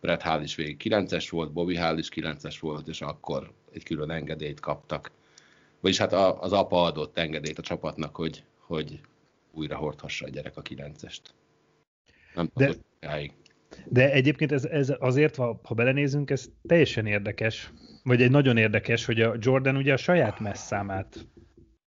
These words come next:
Speaker 2: használta, és hogy, hogy, hogy a hokiban, hogyha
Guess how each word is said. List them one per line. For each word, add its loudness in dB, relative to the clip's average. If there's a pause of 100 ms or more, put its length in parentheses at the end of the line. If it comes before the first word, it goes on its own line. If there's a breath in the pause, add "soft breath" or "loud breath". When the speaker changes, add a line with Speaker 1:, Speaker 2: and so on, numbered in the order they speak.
(160)
Speaker 2:
használta, 2
és 0
hogy, 4
hogy, 2
hogy 4
a 8
hokiban, 4
hogyha 0